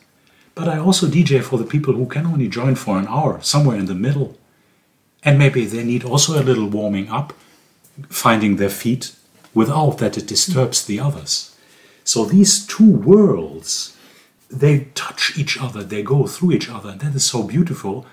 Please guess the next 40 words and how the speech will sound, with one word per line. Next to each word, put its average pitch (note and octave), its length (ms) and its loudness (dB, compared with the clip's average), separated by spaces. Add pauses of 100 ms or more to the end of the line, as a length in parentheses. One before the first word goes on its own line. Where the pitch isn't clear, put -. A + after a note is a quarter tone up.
that - 160 -10
also G#2 300 -4
frees G#2+ 720 -2
your F#2+ 140 -8
brain. E2+ 520 -12 (720)
Because - 440 -6
you A2 300 -4 (220)
can F3 360 2
choose - 680 2 (340)
to A2 120 -2
have A2+ 240 -2
this G2 160 -4
one, A2+ 180 0
two, F#2+ 180 -4
three, A2+ 340 2
beginning, G#2 480 -2
middle, G2+ 300 -4
end, C3+ 400 0 (200)
but - 180 -6
you G3+ 60 6
also F3+ 260 2
have - 220 -4
to C#3+ 100 -2
let C#3+ 180 0
it G#2 260 -2
go F3 240 6
again. E2 420 -10 (800)
And A2+ 140 -8
that's C3+ 320 -2
why C3 180 2
I A2 40 4
love C#3+ 260 0
this F#2+ 180 -6
art B2 240 -10
of F2+ 140 -12
D C#3+ 120 -2
J F#2+ 220 -4
ing E2 120 -12
so E2 200 -10
much, D#2+ 400 -18